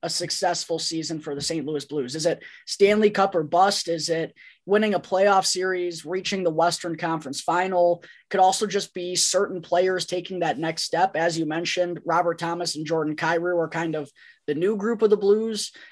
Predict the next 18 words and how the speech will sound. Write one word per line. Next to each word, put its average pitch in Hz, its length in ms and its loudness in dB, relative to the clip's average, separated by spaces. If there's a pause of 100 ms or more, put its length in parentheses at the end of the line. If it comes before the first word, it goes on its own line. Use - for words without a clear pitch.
(220)
What, 220 240 4
what 254 300 4
do 233 60 0
you 247 100 2
think 214 340 -2
would 165 260 -4
be 190 300 -2
a - 80 -2
successful - 800 -2
season 165 560 -4
for 160 120 -8
Saint 165 300 -4
Louis 156 300 -2
in 143 180 -4
your 180 180 0
mind? 214 440 0
And 165 420 -4
what 170 380 2